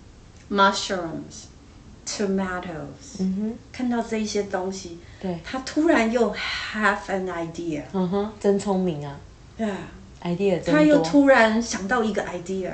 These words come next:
Speaker 2: 嗯哼。
Speaker 1: 对。
Speaker 2: 然后呢？
Speaker 1: 突然那个农场主人，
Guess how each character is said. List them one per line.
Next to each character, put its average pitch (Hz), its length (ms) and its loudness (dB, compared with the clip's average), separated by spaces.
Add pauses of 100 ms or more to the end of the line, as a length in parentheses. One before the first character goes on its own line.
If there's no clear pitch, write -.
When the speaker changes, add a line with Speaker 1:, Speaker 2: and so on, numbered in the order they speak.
Speaker 2:
嗯 190 160 0
哼。 220 120 -2 (840)
Speaker 1:
对。 - 100 -8 (560)
Speaker 2:
然 170 100 0
后 175 180 -2
呢？ 156 160 -6 (160)
Speaker 1:
突 269 180 0
然 208 260 6
那 220 80 0
个 226 80 2
农 208 200 2
场 208 240 -2
主 165 240 -4
人， 90 320 -6